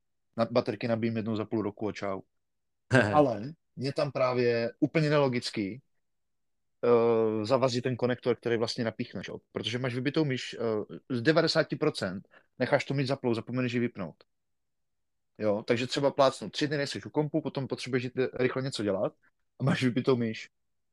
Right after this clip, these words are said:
Speaker 1: A ty vlastně s tím káblem ze spodu neuděláš pohyb, neuděláš nic, jo.
Speaker 2: No, počkej, jako myslíš jed-,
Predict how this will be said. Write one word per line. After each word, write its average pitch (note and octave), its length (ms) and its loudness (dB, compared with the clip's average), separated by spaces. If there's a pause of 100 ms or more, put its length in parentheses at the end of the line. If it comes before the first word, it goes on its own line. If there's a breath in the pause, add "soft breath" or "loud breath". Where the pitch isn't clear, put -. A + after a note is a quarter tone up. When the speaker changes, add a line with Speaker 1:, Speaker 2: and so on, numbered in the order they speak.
(320)
Speaker 1:
A - 80 0
ty D3 100 0
vlastně C#3 260 2
s - 60 -6
tím D#3 140 -2
káblem C3 360 2
ze B2+ 80 -2
spodu B2+ 440 0 (280)
neuděláš A#2+ 460 2
pohyb, A2+ 280 -4
neuděláš A2 400 0
nic, G2+ 280 -4
jo. A#2+ 100 6
Speaker 2:
No, F#2+ 720 4 (120)
počkej, G2+ 580 0
jako A2 240 -2
myslíš A2+ 580 0
jed-, G#2 320 -2